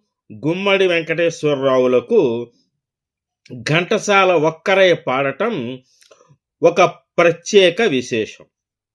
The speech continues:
చూపులు కలిసిన శుభవేళ పాట బదులు ఆ సందర్భానికి మరో చక్కని పాట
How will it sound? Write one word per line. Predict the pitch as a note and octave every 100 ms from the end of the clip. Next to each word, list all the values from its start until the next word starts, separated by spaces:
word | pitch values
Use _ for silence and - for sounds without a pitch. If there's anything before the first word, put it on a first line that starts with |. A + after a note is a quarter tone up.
| _ _ _ _ _ _ _ _ _ _ _ _ _ _ _ _ -
చూపులు | F3+ C4 A#3+ C4 B3+
కలిసిన | A#3 A3+ A3 A3+ G#3+
శుభవేళ | F#3+ F3+ E3 G3 G3+ F#3 F3+ F3+ -
పాట | D3+ D#3 E3+ D#3+
బదులు | A#2+ G2 C#3 E3 B3 F3+ A#2+ C3 D3+ _ _ _ _ -
ఆ | D#3+ F#3
సందర్భానికి | C#3 E3 G3 A3+ A3 D#3+ E3+ G3 G3 G3
మరో | D3+ A#2+ D3 G3+
చక్కని | G#3 - D#3 D#3 - A3+ G#3+
పాట | G3 E3+ D#3